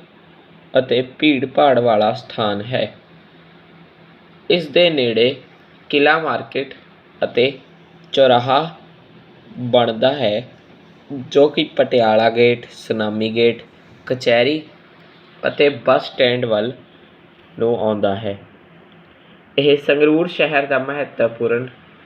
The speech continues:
ਚੌਂਕ ਹੈ। ਇਸ ਦੇ ਨੇੜੇ ਐਸ ਬੀ ਆਈ ਅਤੇ ਇੱਕ ਪਾਸੇ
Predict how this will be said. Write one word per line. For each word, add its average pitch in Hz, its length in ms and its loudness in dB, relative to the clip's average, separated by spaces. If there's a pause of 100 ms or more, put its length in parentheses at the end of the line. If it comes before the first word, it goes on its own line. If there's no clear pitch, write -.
(280)
ਚੌਂਕ 104 440 -2
ਹੈ। - 220 -4 (1400)
ਇਸ 180 400 0
ਦੇ 139 180 6
ਨੇੜੇ 123 500 2 (380)
ਐਸ 147 260 -2
ਬੀ 151 180 -2
ਆਈ 123 240 0 (420)
ਅਤੇ 139 260 0
ਇੱਕ 151 220 -4
ਪਾਸੇ 123 520 -2